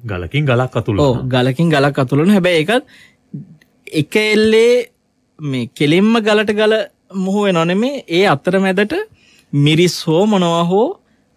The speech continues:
Speaker 2: මේ එක තමයි මේක ඇතුල් වෙන්නේ.
Speaker 1: ඔව්.
Speaker 2: හරි.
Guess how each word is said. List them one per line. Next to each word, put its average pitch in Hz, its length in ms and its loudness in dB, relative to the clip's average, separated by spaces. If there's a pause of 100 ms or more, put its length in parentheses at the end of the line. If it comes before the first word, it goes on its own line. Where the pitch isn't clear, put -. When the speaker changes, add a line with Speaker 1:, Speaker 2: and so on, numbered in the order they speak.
(260)
Speaker 2:
මේ 113 720 -2 (720)
එක - 360 -2
තමයි 247 320 2
මේක 233 180 2
ඇතුල් 208 320 2
වෙන්නේ. 117 280 -2
Speaker 1:
ඔව්. 76 100 -8 (360)
Speaker 2:
හරි. 226 220 -6